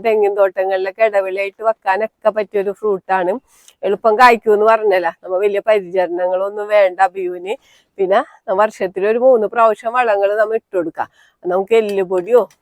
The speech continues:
ജൈവവളം ഏതെങ്കിലും, ആട്ടിൻ കാഷ്ടോ കോഴിവളോ ചാണകപ്പൊടിയോ പിന്നെ വേപ്പിൻ പിണ്ണാക്കൊക്കെ മിക്സ് ചെയ്ത് ഇട്ട് കൊടുക്കാം. വേനൽക്കാലത്ത് നന്നായിട്ട് നനച്ചു കൊടുക്കണം ട്ടാ. അബിയുവിന്റെ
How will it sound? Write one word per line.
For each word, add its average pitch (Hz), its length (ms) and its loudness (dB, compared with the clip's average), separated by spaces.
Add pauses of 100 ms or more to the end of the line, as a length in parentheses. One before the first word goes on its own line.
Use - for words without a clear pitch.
(400)
ജൈവവളം 185 460 2
ഏതെങ്കിലും, 202 460 -4
ആട്ടിൻ 175 280 -8
കാഷ്ടോ 180 360 -8
കോഴിവളോ 180 440 -4 (120)
ചാണകപ്പൊടിയോ 175 760 -4 (400)
പിന്നെ 196 200 -4
വേപ്പിൻ 226 340 0
പിണ്ണാക്കൊക്കെ 180 540 -2
മിക്സ് - 220 -10
ചെയ്ത് 180 200 -4
ഇട്ട് - 180 -16
കൊടുക്കാം. 180 320 -2 (320)
വേനൽക്കാലത്ത് 180 680 -2
നന്നായിട്ട് 220 580 -2
നനച്ചു 208 300 -6
കൊടുക്കണം 165 420 -6
ട്ടാ. - 140 2 (200)
അബിയുവിന്റെ 170 460 -6